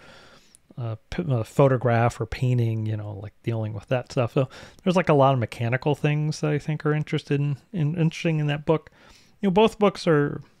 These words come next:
I think, have things in them that are worthwhile, but it also makes me think, yeah, you know, what I'm trying to communicate with, say, like, the, the most beautiful program ever written,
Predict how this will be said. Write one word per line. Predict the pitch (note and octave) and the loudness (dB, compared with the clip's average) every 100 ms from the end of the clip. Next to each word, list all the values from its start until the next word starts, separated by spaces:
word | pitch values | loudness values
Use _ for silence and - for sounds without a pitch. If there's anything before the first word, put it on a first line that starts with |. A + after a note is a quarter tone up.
| _ _ _ - | _ _ _ -12
I | C#3+ | -6
think, | - D#3+ | -4 -2
have | - C#3+ B2+ | 0 -2 -2
things | - D3+ C#3+ | -2 0 2
in | D3 | 2
them | C3+ | 2
that | B2+ B2 | 2 0
are | |
worthwhile, | A#2+ B2 A#2+ C#3 D#3 B2 A#2+ A#2 - _ - - - _ - | 0 0 -2 -8 -4 0 2 0 -2 _ -20 -20 -20 _ -2
but | B2+ A#2+ _ _ _ _ _ _ _ _ _ - _ - | -2 -2 _ _ _ _ _ _ _ _ _ -20 _ -2
it | C3+ | 2
also | C3+ - B2+ | 2 4 2
makes | B2 B2+ - - | 2 0 -2 -2
me | B2 | 0
think, | A2 - B2 A#2+ - | 0 0 0 -2 -2
yeah, | D#3+ E3+ F3 E3+ E3 | 2 4 6 6 6
you | D#3+ | 6
know, | C#3+ C3 B2+ - - - - - _ _ | 6 4 2 -2 -20 -20 -20 -20 _ _
what | D3 D3+ | 4 6
I'm | G#3+ | 6
trying | G3 G3+ E3 | 4 4 4
to | |
communicate | D3+ D#3 C#3+ D3 D3+ B2+ A#2 B2 - - - - _ _ - | 2 2 4 4 4 2 0 0 -6 -20 -20 -20 _ _ 2
with, | C3+ | 2
say, | - C#3 C3 | 6 4 6
like, | B2 A2+ | 4 2
the, | B2 A#2 A#2 B2+ | 2 2 2 0
the | A#2+ | 0
most | A#2+ A#2+ | 0 2
beautiful | C#3+ B2+ C3+ | 4 4 2
program | A#2 C3+ B2 A#2 | 0 0 2 2
ever | A#2 A2 A2 | 0 0 0
written, | A2 C3 A#2 A2 A2 | 0 0 0 -2 -4